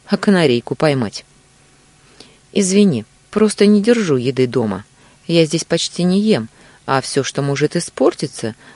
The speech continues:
вызывает у меня ужас". "А, ты из тех, кто любит нахлобучиваться на ровном месте? Ну ладно, что поделаешь. Придется эти мышиные остатки погрызть".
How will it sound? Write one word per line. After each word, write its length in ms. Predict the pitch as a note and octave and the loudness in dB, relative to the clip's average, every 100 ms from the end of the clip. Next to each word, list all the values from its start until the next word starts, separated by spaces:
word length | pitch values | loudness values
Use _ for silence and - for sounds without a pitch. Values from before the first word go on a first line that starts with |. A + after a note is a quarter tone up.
| _ | _
вызывает 640 | E3+ E3+ D3 D3+ A#3+ B3 | 0 2 2 2 0 -2
у 40 | C3+ | -4
меня 260 | C#3 F3+ - | -2 -4 -4
ужас". 580 | B2+ A2+ F#2+ F#2+ - - _ _ _ _ _ _ _ _ _ - | -8 -8 -10 -10 -14 -16 _ _ _ _ _ _ _ _ _ -6
"А, 420 | F3 E3+ F3 G#3+ B2+ _ _ _ | -2 0 2 0 0 _ _ _
ты 160 | - D#3 | 0 0
из 80 | |
тех, 220 | - F3+ F3 | 0 -2 -2
кто 200 | - D#3 | 0 0
любит 280 | E3+ D#3+ | 2 -2
нахлобучиваться 800 | D#3 D3+ D3+ D#3 F3 E3 D#3 - | -4 0 0 0 -4 -4 -4 -2
на 140 | E3+ E3 | 0 2
ровном 300 | E3+ E3+ F3 | 2 2 0
месте? 480 | F#3 D4+ - - - _ _ - | 2 0 -4 -12 -14 _ _ -2
Ну 160 | D#3+ | 0
ладно, 400 | D3 B2+ A#2+ A#2+ B2+ _ | 0 -2 -4 -8 -12 _
что 240 | - - | -10 -10
поделаешь. 720 | - C4+ D#3+ D#3 D#3+ A#2 - - _ _ - - - - - | -6 -4 -2 0 0 -2 -8 -18 _ _ -20 -18 -16 -16 -16
Придется 560 | - D#4+ A#3 A#3+ B3 A#3+ | 2 2 6 4 4 6
эти 220 | A3 - | 6 6
мышиные 520 | G#3 F#3 - F3+ F#3 | 4 4 2 2 2
остатки 440 | F3+ - C3 - D3 | 0 -2 -4 -4 -4
погрызть". 640 | - C#3+ G#2+ - - - | -2 -2 -4 -8 -14 -18